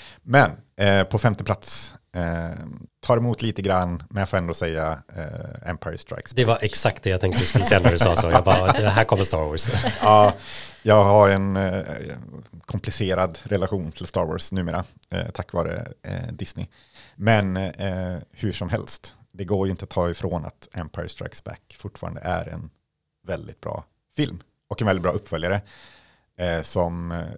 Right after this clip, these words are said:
Speaker 1: ja, vi har ju varit inne lite på vad som gör en bra uppföljare, men den, den utvecklar ju hela universumet, eh, den utvecklar karaktärerna,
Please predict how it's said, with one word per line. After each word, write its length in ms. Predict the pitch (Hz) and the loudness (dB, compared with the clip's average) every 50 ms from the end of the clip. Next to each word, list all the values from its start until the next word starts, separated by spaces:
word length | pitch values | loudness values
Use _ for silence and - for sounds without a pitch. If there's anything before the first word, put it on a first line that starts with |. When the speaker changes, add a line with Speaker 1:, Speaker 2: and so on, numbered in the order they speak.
| - _ - - _ _ _ _ _ _ _ | -18 _ -20 -20 _ _ _ _ _ _ _
Speaker 1:
ja, 200 | - 82 78 - - | -4 -4 -4 -4 -4
vi 100 | 90 90 | -4 -2
har 60 | 90 | -2
ju 60 | 90 | 0
varit 220 | 90 90 87 - 95 | 0 -2 -2 -4 -4
inne 120 | 87 85 | -6 -6
lite 160 | 92 92 - - | -6 -8 -8 -10
på 100 | - 80 | -8 -8
vad 120 | 80 82 | -8 -8
som 100 | - 82 | -6 -6
gör 140 | 82 90 98 | -4 -4 -2
en 100 | 98 90 | -2 -4
bra 80 | 87 | -4
uppföljare, 340 | 82 - - 87 85 78 76 | -6 -8 -8 -10 -10 -10 -8
men 140 | 82 87 87 | -8 -6 -4
den, 280 | 85 87 87 85 82 85 | -4 -4 -6 -6 -8 -8
den 140 | 92 92 | -6 -6
utvecklar 460 | 95 101 - - 98 - - - 95 92 | -6 -6 -6 -6 -8 -8 -6 -6 -6 -4
ju 480 | 92 90 90 90 87 87 85 85 82 | -4 -4 -4 -4 -4 -4 -6 -6 -6
hela 220 | 82 - 80 80 78 | -6 -6 -6 -6 -6
universumet, 800 | 87 85 82 85 - - 85 90 101 - _ - - - - | -6 -6 -6 -6 -6 -4 -4 -4 -6 -6 _ -10 -12 -10 -10
eh, 160 | 104 98 90 | -8 -8 -8
den 200 | 85 80 90 85 | -8 -6 -6 -8
utvecklar 340 | 85 82 - 78 - - 80 | -8 -10 -10 -12 -12 -12 -12
karaktärerna, 640 | - - 73 71 - - 71 71 76 76 78 78 76 | -10 -10 -10 -10 -8 -8 -8 -8 -8 -6 -8 -8 -8